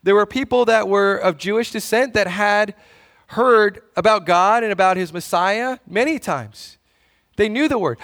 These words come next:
But there also, it says that were Greeks that were there that maybe this was the first time they'd ever heard that. And so it might represent the group that we have today. And so to make this personal and to help us understand a little bit better, I want to focus in on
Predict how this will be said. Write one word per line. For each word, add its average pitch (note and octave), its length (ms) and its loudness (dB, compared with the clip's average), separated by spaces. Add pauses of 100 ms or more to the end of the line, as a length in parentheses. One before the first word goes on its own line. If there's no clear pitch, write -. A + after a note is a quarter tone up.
(140)
But A#3+ 140 2
there B3 140 2
also, C4+ 380 2
it A#3+ 80 -2
says A3+ 240 2
that G3+ 140 -2
were G3+ 120 2
Greeks C4+ 600 -4
that G#3 160 2
were F#3 160 0
there F#3+ 320 0 (220)
that G#3 200 -2
maybe A#3 280 -2
this A#3 180 -4
was G#3 140 -12
the F3 100 -4
first A3+ 340 -2
time G3+ 220 -2
they'd G3 160 -4
ever F#3+ 180 -6
heard G3+ 260 -8
that. - 380 -18 (1700)
And E3+ 80 -10
so F#3 360 -2 (480)
it D#3 100 -6
might F3 180 0
represent E3+ 480 -4
the E3 80 -8
group D#3 260 -6
that C#3+ 140 -4
we D#3+ 120 -10
have C#3+ 220 -6
today. F3+ 440 -10 (1200)
And F#3+ 120 -10
so A3+ 120 2
to A3 80 2
make B3 260 -2
this B3 180 -4
personal G#3+ 420 -2
and F#3+ 80 -2
to F#3 60 -2
help A3+ 200 -2
us A3 160 -2
understand G#3+ 480 -2
a G3+ 60 0
little G3 160 0
bit F3+ 180 -4
better, A#3+ 280 2
I F3+ 80 4
want B3+ 160 -2
to B3+ 80 -2
focus A#3 400 -2
in F#3 260 -4
on F#3 460 -4